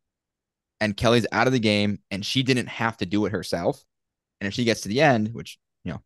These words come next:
spoiler again, she doesn't, but if she were to get to the end,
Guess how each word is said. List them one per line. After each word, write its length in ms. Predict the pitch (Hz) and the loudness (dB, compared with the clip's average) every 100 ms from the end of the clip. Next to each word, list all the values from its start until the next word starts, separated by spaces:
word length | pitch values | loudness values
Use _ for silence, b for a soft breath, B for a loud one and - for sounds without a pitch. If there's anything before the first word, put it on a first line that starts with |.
| _ | _
spoiler 360 | - 92 95 85 | -2 2 2 0
again, 240 | 87 82 | -2 -4
she 100 | - | 0
doesn't, 320 | 98 92 92 | 0 2 -2
but 120 | 87 | 0
if 120 | 117 123 | 0 2
she 80 | |
were 60 | 131 | 2
to 40 | |
get 100 | 110 | 2
to 80 | - | 0
the 120 | 95 | 0
end, 300 | 120 98 92 | 2 2 -2